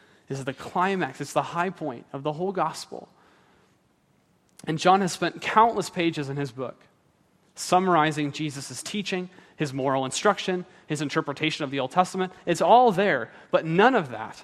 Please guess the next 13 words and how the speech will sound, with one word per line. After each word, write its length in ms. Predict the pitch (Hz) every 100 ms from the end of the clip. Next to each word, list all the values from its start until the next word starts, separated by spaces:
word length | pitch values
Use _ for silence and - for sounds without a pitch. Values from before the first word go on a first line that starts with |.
| 160
none 300 | 170 240 302
of 120 | 190
that 200 | 147 -
stuff 320 | - 139 135
is 140 | 156 139
the 100 | 147
climax 720 | - - 214 226 180 143 -
of 80 | 135
his 140 | 120
book. 360 | 131 - - _ _ _ _ _ _ _ _ _ _ _ _ _
It's 140 | - -
the 100 | 170
resurrection. 680 | 170 151 185 202 - -